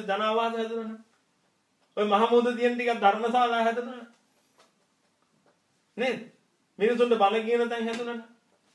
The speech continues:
මෙලෝ වැඩක් ඇති දෙයක් නෙමෙයි මහා මූද කියලා කියන්නේ. ලුණු ඕනනම් ඔය තියෙන ආකර ලුණු ආකර. ඔච්චර නිකන්. නිකන් හිතලා බලන්න.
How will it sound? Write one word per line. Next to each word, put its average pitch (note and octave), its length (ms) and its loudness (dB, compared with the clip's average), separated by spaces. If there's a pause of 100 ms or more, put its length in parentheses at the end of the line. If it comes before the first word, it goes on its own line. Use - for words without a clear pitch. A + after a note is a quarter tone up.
(420)
මෙලෝ A3 240 4
වැඩක් A3+ 280 2
ඇති A3+ 200 -4
දෙයක් A#3 200 -2
නෙමෙයි A#3 300 -6
මහා A3 200 -6
මූද A3 180 -6
කියලා A#3+ 280 -10
කියන්නේ. A3+ 280 -18 (120)
ලුණු F#3+ 260 -2
ඕනනම් G#3+ 320 2
ඔය F#3 100 -4
තියෙන G3 260 -6
ආකර G#3+ 340 0
ලුණු E3+ 300 -6
ආකර. G3+ 280 -6 (400)
ඔච්චර C#3+ 300 -8
නිකන්. G3+ 280 -6 (2750)
නිකන් A#3+ 180 2
හිතලා B3 300 -2
බලන්න. B3 200 -6